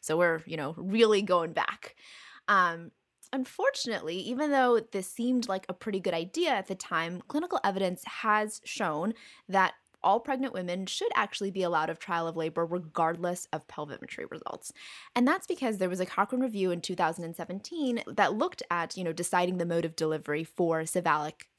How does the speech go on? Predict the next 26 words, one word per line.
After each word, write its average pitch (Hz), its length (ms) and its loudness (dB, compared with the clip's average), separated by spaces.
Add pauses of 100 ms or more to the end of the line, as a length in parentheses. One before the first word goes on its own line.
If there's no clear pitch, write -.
fetuses 147 440 -4
at - 180 -6
term. - 320 -6 (580)
Unfortunately, 339 520 0
there 247 140 4
weren't 226 320 0
a 135 220 0
ton 233 500 -2
of 202 120 -4
great 185 320 -2
studies, 202 680 -2 (240)
you 185 100 -2
know, 170 380 0
measuring 180 560 2
clinical 202 460 0
pelvimetry 190 960 0
versus 175 500 -4
no 208 180 2
pelvimetry, 185 840 0
like 123 240 -2
X-ray, 180 520 0
X-ray 208 420 4
pelvimetry 180 640 -2
versus 175 320 -4
no 180 180 0
pelvimetry. 180 800 -4